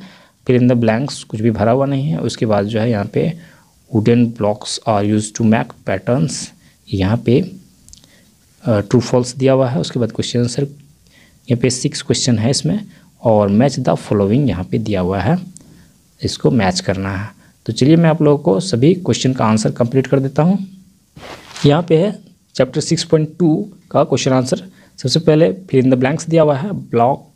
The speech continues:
printing is done with the help of wooden blocks, यहाँ पे वुडन हो जाएगा fill in the blanks में वुडन। उसके बाद die works from, die work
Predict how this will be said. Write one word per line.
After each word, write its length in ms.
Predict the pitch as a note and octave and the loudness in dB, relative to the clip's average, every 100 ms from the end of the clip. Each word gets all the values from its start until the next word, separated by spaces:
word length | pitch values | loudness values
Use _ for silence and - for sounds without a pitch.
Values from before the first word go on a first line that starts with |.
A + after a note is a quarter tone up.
| - | 0
printing 400 | C#3 D#3 D#3+ C#3+ | 0 0 -2 -4
is 120 | B2 | -4
done 220 | A#2+ B2 | 0 2
with 200 | B2 B2 | 2 2
the 200 | C#3+ A2+ | -2 0
help 160 | A#2 A#2 | 0 2
of 100 | F3+ F#3 - - - - B2+ | 0 0 -14 -20 -20 -2 2
wooden 280 | D3 E3 | 2 0
blocks, 400 | A#2+ F#2+ F2+ - - - _ _ - | 0 0 -2 -6 -14 -16 _ _ -6
यहाँ 140 | A2+ | -4
पे 160 | A2 - | -2 -2
वुडन 400 | - B2 A#2 A2 | -2 -2 2 0
हो 140 | E2 | -2
जाएगा 280 | F2+ F#2 G#2+ - _ _ _ _ _ - | -8 -8 -10 -18 _ _ _ _ _ -2
fill 140 | A2 A2+ | 0 2
in 80 | |
the 100 | A#2+ | 2
blanks 280 | A2+ A#2+ - | 2 -2 -4
में 120 | D#3+ | -4
वुडन। 320 | - A#2 B2 D3 | -2 -2 -2 -2
उसके 200 | - C3+ | 0 0
बाद 180 | A2+ | 0
die 280 | A2+ G#2 A2+ | 0 -2 0
works 220 | A2+ - - | -2 -4 -12
from, 560 | - - A2+ G#2 A2+ F#3 - - B2 | -10 0 2 2 0 -2 -6 -10 -2
die 180 | A2 A2+ | 0 0
work 200 | C#3+ - | -2 -4